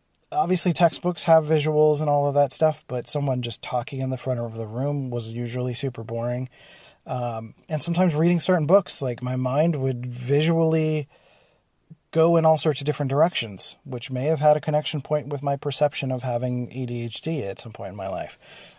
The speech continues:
right? And then I'm always a visual thinker, and being visual, especially having extroverted intuition in my cognitive functions as an I N T P, that,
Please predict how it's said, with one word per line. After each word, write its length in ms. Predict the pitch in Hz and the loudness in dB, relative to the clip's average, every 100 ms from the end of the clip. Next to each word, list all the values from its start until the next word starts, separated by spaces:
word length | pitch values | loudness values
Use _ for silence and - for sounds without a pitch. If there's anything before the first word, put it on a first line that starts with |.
| - | -6
right? 220 | 131 131 _ _ 156 | -6 -6 _ _ -4
And 100 | 139 | -2
then 100 | 135 | 0
I'm 140 | 147 | 2
always 180 | 156 156 | 4 4
a 60 | |
visual 300 | 147 147 143 | 2 2 0
thinker, 340 | 131 180 147 139 | 0 0 2 0
and 220 | - 135 | -2 -4
being 180 | 147 143 | -2 2
visual, 440 | 180 180 143 135 | 4 4 2 2
especially 380 | 156 - 131 143 | 0 -4 -4 0
having 260 | 139 131 131 | 0 0 -6
extroverted 580 | - - 135 131 131 | -6 -4 -2 -2 -2
intuition 580 | 131 131 - 127 - 127 | -2 -6 -6 -6 -4 -4
in 140 | 123 120 | -4 -4
my 160 | 113 | -6
cognitive 480 | 117 120 117 123 110 | -6 -8 -6 -6 -2
functions 520 | 185 190 - 135 - - - - - - | -2 0 0 -2 -4 -8 -20 -20 -20 -2
as 220 | 151 139 | 0 2
an 80 | 151 | 2
I 160 | 147 147 | 2 2
N 120 | 143 | 0
T 180 | - 135 | -2 -4
P, 400 | - 220 143 139 _ _ - _ _ _ _ - | -2 -2 -2 -4 _ _ -20 _ _ _ _ -8
that, 560 | 147 165 175 160 - | -2 4 4 4 -2